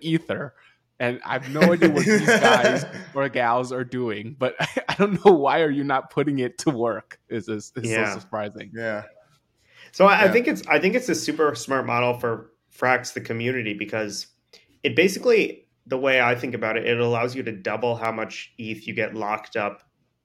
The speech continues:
Speaker 3: in your validator set, right? Like, if you're Lido, you can only get X amount of eth based on the demand for staked eth. But because, like, you're,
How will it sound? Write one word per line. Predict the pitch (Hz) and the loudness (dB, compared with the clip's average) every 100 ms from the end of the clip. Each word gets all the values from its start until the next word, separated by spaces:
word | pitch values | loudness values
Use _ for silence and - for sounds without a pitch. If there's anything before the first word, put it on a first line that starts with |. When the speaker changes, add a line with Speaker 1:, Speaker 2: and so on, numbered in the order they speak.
| _ | _
Speaker 3:
in | 135 113 | -8 -6
your | 107 | -4
validator | 107 104 107 104 98 95 | -4 -2 -2 -4 -6 -8
set, | - 98 - | -10 -12 -10
right? | 101 110 117 - - - - | -4 -4 -4 -8 -20 -16 -2
Like, | 131 127 - _ _ | -2 -2 -14 _ _
if | 135 120 | -8 0
you're | 165 | 2
Lido, | 139 127 123 104 98 95 - | 4 2 2 0 -4 -8 -12
you | 123 | -8
can | 123 | -4
only | 117 120 117 113 101 _ _ | -4 -2 -2 -4 -8 _ _
get | 123 117 - | -4 -4 -4
X | 117 117 | -6 -6
amount | 120 110 | -4 -4
of | 104 | -4
eth | 107 107 - | -6 -6 -4
based | 113 104 | -4 -4
on | 117 | -8
the | 110 | -8
demand | 98 104 104 104 | -8 -6 -6 -6
for | 110 | -10
staked | - 113 113 165 | -8 -6 -6 -4
eth. | 170 - - _ _ _ _ | -6 -6 -16 _ _ _ _
But | 123 120 - | 0 0 -2
because, | 120 131 131 | -2 2 2
like, | 127 120 | 2 0
you're, | 123 113 113 | 0 -2 -4